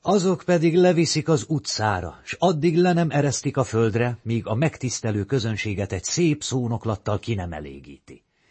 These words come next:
Ince nem is maradt azzal adós. Beszélt annyi mindenfélét, ami eszébe jutott, hogy alig tudta végét szakítani.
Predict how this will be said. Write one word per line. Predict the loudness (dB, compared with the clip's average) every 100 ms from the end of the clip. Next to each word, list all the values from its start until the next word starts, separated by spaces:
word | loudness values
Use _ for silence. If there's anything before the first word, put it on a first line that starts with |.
| _ -20 -20 _
Ince | 4 4 4 2
nem | 2 2
is | 0
maradt | -2 -2 -4 -8
azzal | -8 -8 -10
adós. | -12 -14 -16 -16 -16 -2
Beszélt | 2 2 2 0 2
annyi | 0 2
mindenfélét, | 2 2 2 2 2 2 2 0
ami | -2 -2
eszébe | -2 -2 -2 -4 -4
jutott, | -6 -8 -12 -14 -20 -20 _ _ _
hogy | -4 2
alig | 4 4 -2
tudta | -10 -16 -14 -10
végét | -10 -10 -10 -8
szakítani. | -8 -10 -20 -16 -14 -14